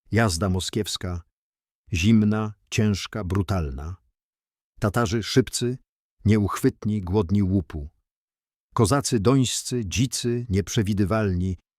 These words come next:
niosący śmierć i jednocześnie śpiewający pieśni. Trzy siły, trzy żywioły, zjednoczone jednym celem. Siać zniszczenie.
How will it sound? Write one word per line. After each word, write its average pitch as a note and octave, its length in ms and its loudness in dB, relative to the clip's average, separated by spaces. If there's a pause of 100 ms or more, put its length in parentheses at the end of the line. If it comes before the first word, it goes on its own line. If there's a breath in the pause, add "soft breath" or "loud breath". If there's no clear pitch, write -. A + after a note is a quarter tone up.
(120)
niosący G#2+ 460 4
śmierć A2 600 -2 (480)
i A#2+ 80 6
jednocześnie A2+ 640 2
śpiewający G2+ 680 0
pieśni. D2+ 600 -8 (800)
Trzy - 240 2
siły, D#2+ 460 -2 (640)
trzy - 260 2
żywioły, F2 560 -2 (680)
zjednoczone G#2+ 680 2
jednym F#2+ 340 2
celem. C#2 440 -6 (680)
Siać - 500 -4
zniszczenie. E2 720 -2